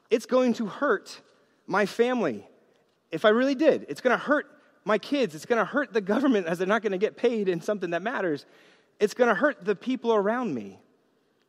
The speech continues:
all over dumb banana peels. Now, the first command in the Ten Commandments, given in Exodus twenty, was, "You should have no other gods before me." And in Old Testament law, there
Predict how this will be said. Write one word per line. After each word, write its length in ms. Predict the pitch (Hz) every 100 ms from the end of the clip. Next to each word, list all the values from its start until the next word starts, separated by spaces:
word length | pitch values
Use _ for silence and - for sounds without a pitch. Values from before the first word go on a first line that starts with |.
| _
all 260 | 180 233 233
over 240 | 214 208
dumb 300 | 160 180 190
banana 320 | 180 196 226
peels. 280 | 208 170 127
Now, 240 | 170 170 156 - _ _
the 160 | 175 185 _ -
first 480 | - - 294 302
command 460 | - 262 247 233 170
in 80 | 160
the 60 |
Ten 180 | 165 208
Commandments, 680 | 202 190 175 117 101 - - _ _
given 260 | 190 202 208
in 120 | 190
Exodus 360 | 175 - 180
twenty, 380 | - 202 165 104 95 _ _ _ _ _ _ _ -
was, 180 | 147 139
"You 60 |
should 80 | 160
have 100 | 156
no 180 | 151 190
other 140 | 185
gods 240 | 170 165 151
before 300 | 147 143 127
me." 180 | 92 87 _ _ _ _ _ _ _ _ _ _ -
And 300 | 170 170 - _ _ _ _
in 240 | 214 277 247
Old 180 | 233 233
Testament 400 | 233 - 220 190
law, 260 | 196 170
there 320 | 151 165 170